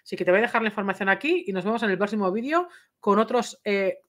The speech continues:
tips que te voy a dar que te van a gustar muchísimo, ¿vale?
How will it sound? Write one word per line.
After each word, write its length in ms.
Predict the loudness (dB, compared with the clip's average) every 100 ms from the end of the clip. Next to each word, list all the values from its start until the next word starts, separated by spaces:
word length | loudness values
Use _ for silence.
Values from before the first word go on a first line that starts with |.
| -4
tips 440 | -2 -2 -6 _
que 80 | -4
te 120 | 0
voy 160 | 0 4
a 60 |
dar 280 | 4 4 2 -12
que 100 | -6
te 80 | -2
van 160 | 0
a 100 | 0
gustar 420 | 0 -6 -4 -4 -4
muchísimo, 720 | -4 -2 -2 -2 -6 -8 -18 -20 _
¿vale? 220 | 2 2